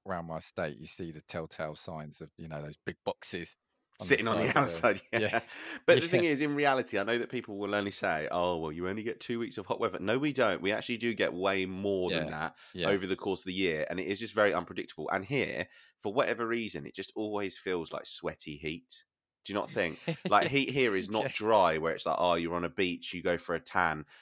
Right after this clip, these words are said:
Speaker 2: Like, here, you walk outside, and all of a sudden, you've walked ten minutes, and every single pore in your body has opened, and you feel
Speaker 1: Yeah.
Speaker 2: like you need a shower. Like, you're
Speaker 1: Yeah,
Speaker 2: getting out
Speaker 1: yeah.
Speaker 2: of the shower,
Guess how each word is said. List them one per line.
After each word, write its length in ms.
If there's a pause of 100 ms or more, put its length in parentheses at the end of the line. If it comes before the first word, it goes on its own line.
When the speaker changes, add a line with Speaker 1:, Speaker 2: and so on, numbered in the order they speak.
(100)
Speaker 2:
Like, 160
here, 500
you 140
walk 280
outside, 760
and 160
all 200
of 100
a 40
sudden, 540 (760)
you've 300 (460)
walked 420
ten 240
minutes, 580
and 200
every 280
single 360
pore 320
in 80
your 100
body 240
has 140
opened, 560 (100)
and 120
you 60
feel 200
Speaker 1:
Yeah. 80
Speaker 2:
like 100
you 60
need 160
a 40
shower. 460 (680)
Like, 180
you're 120
Speaker 1:
Yeah, 40
Speaker 2:
getting 240
out 140
Speaker 1:
yeah. 60
Speaker 2:
of 40
the 60
shower, 540